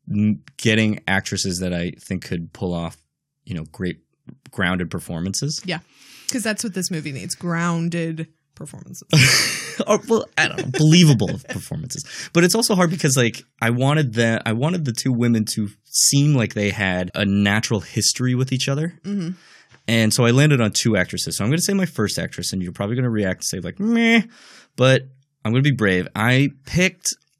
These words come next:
Speaker 1: Elizabeth Banks.
Speaker 2: That's a good choice.
Speaker 1: Thank you. Um, I liked her because obviously her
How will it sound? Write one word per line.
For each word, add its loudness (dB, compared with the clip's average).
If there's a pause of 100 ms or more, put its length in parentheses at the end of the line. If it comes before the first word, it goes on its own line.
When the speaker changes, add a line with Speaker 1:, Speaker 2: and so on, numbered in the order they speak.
(100)
Speaker 1:
Elizabeth 2 (100)
Banks. -6 (480)
Speaker 2:
That's -8
a -4
good -8
choice. -6 (340)
Speaker 1:
Thank 2
you. -6 (220)
Um, 4 (1000)
I 2
liked 2
her 2
because 0 (460)
obviously 0
her -8